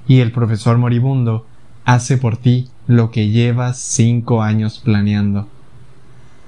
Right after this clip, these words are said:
Venganza. Asesinato, pero uno con el que no está relacionado, porque puedes hacer desaparecer cualquier vínculo con él.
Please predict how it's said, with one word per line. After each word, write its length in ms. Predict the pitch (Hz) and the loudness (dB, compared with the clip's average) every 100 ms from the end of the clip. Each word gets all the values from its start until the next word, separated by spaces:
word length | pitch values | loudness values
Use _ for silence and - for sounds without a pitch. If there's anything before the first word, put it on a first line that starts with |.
| - - - - - | -20 -20 -20 -8 0
Venganza. 880 | 113 107 98 101 98 98 104 101 - - - - - - - - - - - - - - - - - | 2 2 2 0 -2 -4 -4 -4 -6 -20 -20 -20 -20 -20 -20 -20 -20 -20 -20 -20 -20 -20 -20 -6 0
Asesinato, 880 | 123 120 110 113 110 113 117 107 - - - - - - - | 2 2 0 0 2 0 -2 -6 -8 -20 -20 -20 -20 -10 0
pero 280 | 123 120 120 | 2 4 0
uno 440 | 139 165 185 196 | 0 0 -2 -2
con 200 | 147 131 | -2 0
el 140 | 127 | 0
que 120 | 127 123 | 0 0
no 140 | 131 | 0
está 300 | 135 - 139 | -2 0 0
relacionado, 760 | 143 131 117 113 101 101 101 104 - - - | 0 -2 -2 0 0 0 -4 -6 -14 -20 -6
porque 280 | - 127 127 | 0 2 2
puedes 340 | 113 139 156 139 | 0 0 0 -2
hacer 280 | 123 139 | -2 0
desaparecer 680 | 143 135 113 117 110 - 135 | 0 0 0 -2 -2 -2 0
cualquier 460 | 131 120 127 139 135 | 0 0 0 0 0
vínculo 460 | 135 131 127 117 | 0 0 -2 -2
con 180 | - 101 | -2 -2
él. 160 | 101 | -2